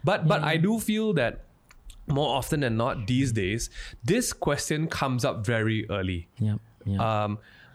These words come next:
Speaker 1: should they rethink what they're doing and possibly change their role?
Speaker 2: I mean, so I, I would say, yeah, you're, you're right, uh, Ming An. I mean, give it at least six months to a year, lah, you know.
Speaker 1: Mm.
Speaker 2: I mean, I, I think you need to give time for,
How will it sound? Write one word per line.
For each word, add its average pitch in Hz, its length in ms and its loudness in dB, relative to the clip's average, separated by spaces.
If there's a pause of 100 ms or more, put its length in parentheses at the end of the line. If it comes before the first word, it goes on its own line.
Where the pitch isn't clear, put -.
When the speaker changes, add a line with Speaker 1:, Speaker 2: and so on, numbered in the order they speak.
(240)
Speaker 1:
should - 400 0
they 208 160 2
rethink 165 520 2
what 139 180 0
they're 120 100 2
doing 165 420 2
and 113 180 -2
possibly 131 540 0
change 127 520 -2
their 107 220 0
role? 101 360 2
Speaker 2:
I 110 80 2
mean, 120 260 2
so 170 140 0
I, 156 200 0
I 175 140 0
would 151 260 -2 (140)
say, - 200 0
yeah, 113 340 2
you're, 101 220 0
you're 110 220 2
right, 143 220 0 (100)
uh, 101 140 0
Ming 113 180 2
An. 131 140 0
I 117 60 0
mean, 113 320 2
give 202 180 0
it 196 80 -2
at 107 160 0
least 156 220 0
six - 220 -4
months 139 360 0 (360)
to 113 140 -4
a 101 40 -4
year, 107 360 0
lah, 90 140 -2
you 92 160 -2
know. 98 140 0
Speaker 1:
Mm. 104 340 0
Speaker 2:
I 113 80 2
mean, 127 160 2
I, 113 280 0
I - 20 2
think 180 360 -2
you 117 120 4
need 175 260 2
to 113 120 -2
give 160 420 -4
time 160 460 2
for, 98 520 0